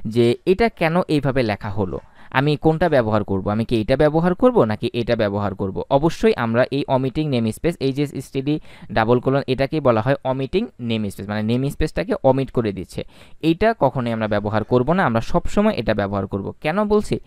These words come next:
কারণ ধরো এখানে আমি একবার হ্যালো শিক্ষাঙ্গন এটা প্রিন্ট করেছি, এখন আমি যদি এই সি আউটটা পঞ্চাশ বার ব্যবহার করতে চাই, মানে আমাকে পঞ্চাশ বার সি আউট ব্যবহার করা লাগবে। তো সেই ক্ষেত্রে কিন্তু আমাকে এই কোডটার ক্ষেত্রে পঞ্চাশ বার এই যে এসটিডি ডাবল কোলন লেখা লাগবে না।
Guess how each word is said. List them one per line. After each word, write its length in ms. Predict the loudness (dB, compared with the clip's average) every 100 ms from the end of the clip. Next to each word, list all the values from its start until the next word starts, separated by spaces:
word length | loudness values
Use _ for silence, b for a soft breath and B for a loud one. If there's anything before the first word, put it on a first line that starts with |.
| B B B
কারণ 220 | 2 6
ধরো 200 | 6 6
এখানে 360 | 2 0 0 0 0
আমি 220 | -2 -2
একবার 320 | -4 -2 2 2
হ্যালো 240 | 4 2
শিক্ষাঙ্গন 540 | 2 -4 -2 0 0
এটা 180 | 0 -2
প্রিন্ট 300 | -2 -2 -2
করেছি, 300 | -2 -4 -2
এখন 180 | -2 -2
আমি 220 | -4 -2 0
যদি 180 | 0 0
এই 180 | -2
সি 240 | -2 0 4
আউটটা 260 | 4 4
পঞ্চাশ 480 | -2 -4 -6 -6 -2
বার 120 | 0
ব্যবহার 280 | 2 2 0
করতে 280 | -2 -4 -4
চাই, 180 | -4 -4 B B -2
মানে 180 | 0
আমাকে 280 | 2 2 0
পঞ্চাশ 500 | 2 4 4 2 0
বার 120 | 0
সি 260 | -4 0 4
আউট 140 | 4
ব্যবহার 320 | 2 0 0 -2
করা 200 | -2 -4
লাগবে। 320 | -6 -8 -10 -12 b b
তো 100 | -4
সেই 200 | 0 0
ক্ষেত্রে 280 | 0 -2 -4
কিন্তু 260 | -4 0 0
আমাকে 380 | 0 -2 -4 -2
এই 180 | -2 -2
কোডটার 420 | 0 -2 0 -4
ক্ষেত্রে 280 | -2 -4 -4
পঞ্চাশ 560 | 0 -2 0 -2 -2 0
বার 140 | -2 0
এই 140 | -2
যে 140 | -2 -2
এসটিডি 380 | -2 -4 -4 0
ডাবল 280 | 0 0
কোলন 240 | 0 0 -2
লেখা 280 | -4 -6 -6
লাগবে 360 | -6 -6 -6
না। 220 | -4 -4